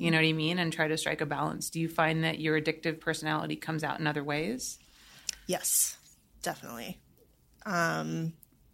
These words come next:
Speaker 2: I'm a perfectionist, definitely, when it comes to, like, my work. And it's,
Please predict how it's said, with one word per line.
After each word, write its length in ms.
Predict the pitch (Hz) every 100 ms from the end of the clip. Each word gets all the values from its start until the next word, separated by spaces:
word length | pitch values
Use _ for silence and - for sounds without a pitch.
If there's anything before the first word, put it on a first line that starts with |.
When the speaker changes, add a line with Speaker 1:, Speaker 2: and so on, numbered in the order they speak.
| - - _ _ _ _ _ _ _ -
Speaker 2:
I'm 120 | 190
a 60 | 185
perfectionist, 960 | 180 165 131 - 151 - 156 - - -
definitely, 440 | - - 104 131
when 100 | 156
it 100 | 151
comes 320 | - 143 143
to, 60 | -
like, 300 | 151 147 -
my 180 | 160 156
work. 460 | 151 151 151 151 151
And 300 | 147 151 151 - - - - - _ -
it's, 360 | 175 - -